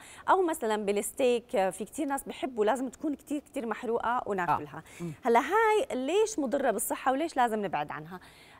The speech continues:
Speaker 1: آه، لما تنحرق عادة اللحوم، خاصة إذا كانت مدهنة كتير،
Speaker 2: أوكي.
Speaker 1: يعني مثلًا دجاج بالجلد أو لحمة فيها، بتعرفي عشان تكون طرية الناس بحبوا يحطوا فيها دهن كتير، فلما تنشوى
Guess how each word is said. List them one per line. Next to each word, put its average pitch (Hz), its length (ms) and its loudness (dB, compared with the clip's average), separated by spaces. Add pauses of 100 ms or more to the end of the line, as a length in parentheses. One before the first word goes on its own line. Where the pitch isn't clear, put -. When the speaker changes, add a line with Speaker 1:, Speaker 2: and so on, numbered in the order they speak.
(120)
Speaker 1:
آه، 220 320 4
لما 349 500 4
تنحرق 339 540 2
عادة 262 400 2
اللحوم، 196 540 0
خاصة - 360 0
إذا 196 180 -2
كانت 190 400 -2 (100)
مدهنة 202 400 -4
كتير، 180 420 -4 (340)
Speaker 2:
أوكي. 139 400 -4
Speaker 1:
يعني 170 360 0
مثلًا 190 280 -4
دجاج 208 380 2
بالجلد 196 560 0
أو 190 200 2
لحمة 220 440 0
فيها، 226 280 -4
بتعرفي 226 380 -2
عشان 226 240 -2
تكون 254 200 -6
طرية 240 280 0
الناس 233 220 0
بحبوا 220 380 -2
يحطوا 208 300 -10
فيها 226 260 -4
دهن 190 320 -2
كتير، - 360 -6 (500)
فلما 214 640 6
تنشوى 262 680 0